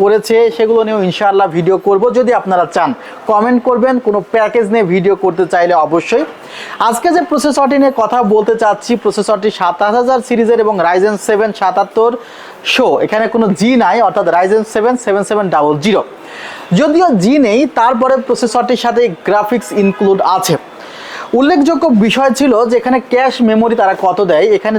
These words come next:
চল্লিশ ক্যাশ মেমোরি দিয়েছে। সচরাচর আপনি সাতান্নশো জি বলেন বা ছাপ্পান্নশো জি বলেন, সেগুলো টোয়েন্টির নিচেই থাকে ক্যাশ মেমোরি। ক্যাশ মেমোরি যত বেশি থাকবে, এডিটিংয়ের কাজের জন্য প্রসেসর আপনাকে তত ভালো সাপোর্ট দিতে পারবে,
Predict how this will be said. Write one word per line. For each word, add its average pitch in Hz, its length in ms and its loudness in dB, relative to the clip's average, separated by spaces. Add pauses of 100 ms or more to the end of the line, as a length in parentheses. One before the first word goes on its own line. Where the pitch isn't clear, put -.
(140)
চল্লিশ 247 320 2 (100)
ক্যাশ 214 160 0 (100)
মেমোরি 185 300 0
দিয়েছে। 165 260 0 (600)
সচরাচর 254 640 0 (120)
আপনি 214 200 0 (140)
সাতান্নশো 214 640 0
জি 202 80 0 (120)
বলেন 202 260 2
বা 220 140 2
ছাপ্পান্নশো 202 600 -2
জি 208 80 2 (100)
বলেন, 214 180 0 (100)
সেগুলো 190 340 0 (500)
টোয়েন্টির 247 480 0
নিচেই 240 360 0
থাকে 233 160 -2 (100)
ক্যাশ 202 160 0 (100)
মেমোরি। 202 260 0 (100)
ক্যাশ 240 160 -2 (100)
মেমোরি 226 220 0 (120)
যত 190 200 0 (160)
বেশি 190 240 -2
থাকবে, 208 260 -2 (520)
এডিটিংয়ের 254 420 0 (100)
কাজের 208 340 2
জন্য 220 160 0 (140)
প্রসেসর 208 460 0
আপনাকে 202 280 -4 (220)
তত 233 260 0 (260)
ভালো 190 200 0 (140)
সাপোর্ট 165 320 -2
দিতে 151 140 -2 (100)
পারবে, - 240 -2